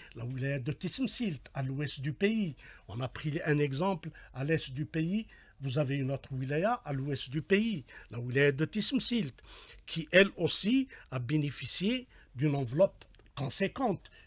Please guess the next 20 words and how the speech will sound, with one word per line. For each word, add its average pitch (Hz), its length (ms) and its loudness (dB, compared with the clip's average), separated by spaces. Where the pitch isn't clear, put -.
eu 302 280 8
égard 214 720 2
au 165 100 4
retard 202 640 4
enregistré 139 920 0
dans 147 180 2
ce - 160 -4
pays. 117 360 -10
La, 135 280 -8
la 127 140 -6
région 139 340 0
de 131 140 -4
Tissim 127 320 -8
Silt, 190 280 -4
pour - 220 -10
ceux 147 140 -6
qui - 160 -10
la 117 140 -8
connaissent, 135 520 0
c'est - 480 4